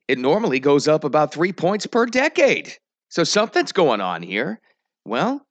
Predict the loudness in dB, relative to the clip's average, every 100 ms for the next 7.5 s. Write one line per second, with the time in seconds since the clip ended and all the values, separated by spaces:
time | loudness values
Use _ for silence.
0 | _ _ -12 -6 -4 0 0 0 -2 -2
1 | -2 0 -2 -6 _ _ _ -6 -4 -2
2 | -2 -2 -4 0 0 -2 -10 -14 _ -2
3 | -2 2 -2 0 -4 0 2 2 2 0
4 | 0 0 2 2 2 0 -2 -8 -10 -12
5 | -12 -10 -4 -2 -4 -6 -2 0 0 -4
6 | -10 -6 -6 -4 -6 -4 -4 -4 -6 -6
7 | -4 -6 -4 -6 -6